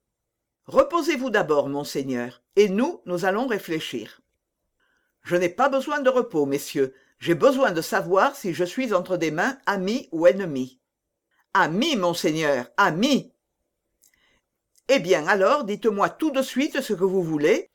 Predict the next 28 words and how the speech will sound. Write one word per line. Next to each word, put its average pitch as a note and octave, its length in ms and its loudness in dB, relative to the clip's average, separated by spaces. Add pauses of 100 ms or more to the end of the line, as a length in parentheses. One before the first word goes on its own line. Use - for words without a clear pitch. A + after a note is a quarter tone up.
(320)
afin B3+ 360 0
que E3 160 -4
je C#3+ 140 -6
voie F#3+ 340 0 (300)
si - 180 0
un D#3 120 6
arrangement A3 640 0
est A3 100 2
possible F#3+ 480 -2
entre E3 260 -2
nous. A#2+ 220 -6 (500)
Parlez, A3 400 4
monsieur D#3 360 -2
le D#3+ 80 0
comte D#3 340 -6
de C#3 100 -2
la C#3 120 0
Fère. A#2 400 -8 (1400)
Monseigneur, B3+ 680 0
dit F#3 140 2
Athos, D#3 500 -2 (400)
je E3 140 -6
n'ai F3+ 140 0
rien A#3 360 2
à C4+ 80 -4
demander G#3+ 500 0
pour E3 240 -8
moi, D#3+ 420 0